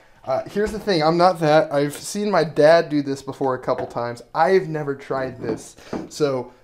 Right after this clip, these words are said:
y'all are gonna see it here first. If I engulf myself in fire and die, it'll be fucking hilarious, and we'll have it on video.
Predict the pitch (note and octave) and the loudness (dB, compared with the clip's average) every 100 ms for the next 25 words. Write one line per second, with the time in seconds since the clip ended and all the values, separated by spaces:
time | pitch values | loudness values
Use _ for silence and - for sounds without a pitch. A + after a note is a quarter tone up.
0 | _ _ D3+ E3+ F#3+ E3+ D#3 D3+ D3 C#3 | _ _ 4 6 6 2 0 -2 -4 -4
1 | C#3 C3 C#3 D#3 F#3+ F#3 D3+ D#3 E3 E3 | -2 -4 -2 4 6 6 4 2 2 0
2 | D3 E3 D#3 C#3 A#2+ C3+ B2+ C#3 B2 A#2+ | -6 -4 -4 -6 -6 -4 -2 -4 -8 -8
3 | B2 A#2+ D3+ E3 - _ - D3 C#3 C#3 | -6 -4 -4 -6 -12 _ -8 -6 -6 -8
4 | C#3 - B2 C#3 C3+ B2+ C3+ - C#3 C3+ | -10 -10 -10 -8 -6 -6 -8 -12 -14 -8
5 | D3 C3+ C3 B2+ C3 A#2+ A#2+ | -6 -6 -8 -6 -6 -6 -8